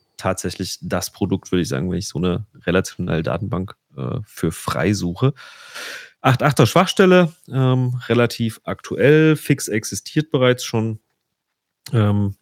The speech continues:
hier kann ein Benutzer halt beliebigen Code ausführen. Also ein Benutzer muss angemeldet sein, ein Benutzer muss Zugriff auf die Datenbank haben. Aber wenn er das hat, kann er halt beliebigen Code ausführen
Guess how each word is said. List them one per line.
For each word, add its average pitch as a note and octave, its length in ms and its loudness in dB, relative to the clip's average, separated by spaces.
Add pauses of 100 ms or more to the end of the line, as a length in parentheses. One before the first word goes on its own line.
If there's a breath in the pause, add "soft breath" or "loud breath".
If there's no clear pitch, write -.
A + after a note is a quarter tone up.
(320)
hier A2 100 0
kann G#2 220 0
ein G2 60 0
Benutzer G2 460 0
halt G2 220 -2
beliebigen G#2 600 0
Code E2 300 -6
ausführen. - 380 -10
Also D#2+ 140 -8
ein C#2 60 -12
Benutzer G#2+ 300 -2
muss E2 100 -4
angemeldet B2+ 460 2
sein, A#2 200 -4
ein A2+ 40 -4
Benutzer G2 300 -6
muss E2 120 -4
Zugriff C3 300 -4
auf F#2+ 100 -6
die - 120 -18
Datenbank F2+ 420 -6
haben. G2 120 -8 (460 soft breath)
Aber G2+ 200 0
wenn A#2+ 120 2
er C3 120 4
das G#2+ 180 0
hat, G#2 140 -6
kann F#2 140 -6
er F2 40 -4
halt F2 140 -6
beliebigen F2+ 400 -6
Code A#2 260 -2
ausführen G2+ 400 -2